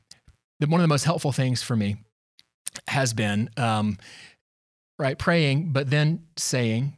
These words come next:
to God, uh, as, so as Jesus did, so in the Garden of Gethsemane, right, this is where Jesus is, like, he's about to go to the cross. It's all about to go down. He's in the garden. He's by himself. He's, like, overwhelmed. And he's saying, "God, if there's, if, if there's any way that this cup can pass from me,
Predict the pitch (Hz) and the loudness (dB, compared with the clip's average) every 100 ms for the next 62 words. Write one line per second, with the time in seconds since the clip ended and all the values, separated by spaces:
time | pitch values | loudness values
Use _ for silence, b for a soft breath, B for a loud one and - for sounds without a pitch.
0 | - 156 139 117 123 165 156 160 135 - | -6 -2 -2 -2 -2 -4 -2 0 0 0
1 | 139 127 156 175 180 - 160 147 131 143 | 0 0 2 2 2 -2 -2 0 2 2
2 | 185 151 143 - 131 113 110 117 151 139 | 2 2 0 0 0 0 0 0 -2 -2
3 | 135 123 143 139 123 127 131 120 123 107 | 0 2 2 0 -2 -2 -2 -2 -2 0
4 | 156 160 143 143 139 147 147 143 B B | -2 0 0 0 0 0 2 -2 B B
5 | 131 147 165 151 147 135 131 127 127 123 | 0 0 2 2 2 0 2 2 2 -2
6 | B B 139 135 175 151 143 147 123 123 | B B 0 4 4 4 4 2 0 2
7 | 143 151 135 135 127 120 - B B 139 | 2 4 2 2 2 0 -6 B B 0
8 | 135 123 120 - 175 160 135 131 135 147 | 2 2 2 0 0 2 2 2 4 4
9 | 151 151 B B B - 143 131 131 131 | 4 2 B B B -2 2 4 4 2
10 | - - 156 139 - 135 131 131 - 175 | -2 -2 0 2 2 0 0 -2 -4 -4
11 | 170 165 151 135 - 175 185 180 196 190 | -2 0 0 0 0 0 2 4 6 6
12 | 175 170 160 170 185 160 170 165 - 147 | 4 2 0 0 0 0 2 0 0 2
13 | 143 147 147 | 2 4 2